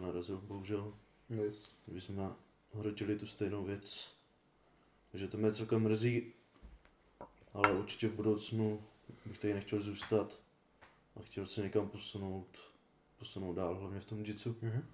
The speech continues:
Speaker 2: Myslíš, že ta Praha je třeba jakože o hodně levelů víc než tady?
Speaker 1: Hmm, hodně ne, ale zase tam mám, že jo, je tam Jirka Falcon,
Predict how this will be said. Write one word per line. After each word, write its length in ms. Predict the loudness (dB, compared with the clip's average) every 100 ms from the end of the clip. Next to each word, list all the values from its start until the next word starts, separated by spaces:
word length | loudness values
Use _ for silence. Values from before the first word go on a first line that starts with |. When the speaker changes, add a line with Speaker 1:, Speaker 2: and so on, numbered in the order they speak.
| -16 0
Speaker 2:
Myslíš, 240 | 2 4 6
že 60 |
ta 80 | 6
Praha 280 | 6 6 6
je 80 | 6
třeba 220 | 6 6
jakože 320 | 6 4 6
o 80 | 8
hodně 280 | 8 6 8
levelů 380 | 8 8 6 4
víc 280 | 2 0
než 140 | -2 2
tady? 220 | 2 2 -2 -18 -20 -6
Speaker 1:
Hmm, 400 | -2 2 2 4
hodně 360 | 6 8 8
ne, 160 | 8 10
ale 280 | 12 10 10
zase 240 | 6 4
tam 100 | 6
mám, 380 | 8 8 6 2 -4 0
že 100 | 6
jo, 60 |
je 120 | 8 8
tam 140 | 8
Jirka 440 | 8 8 6 2 0 -10 -4
Falcon, 460 | 0 6 6 6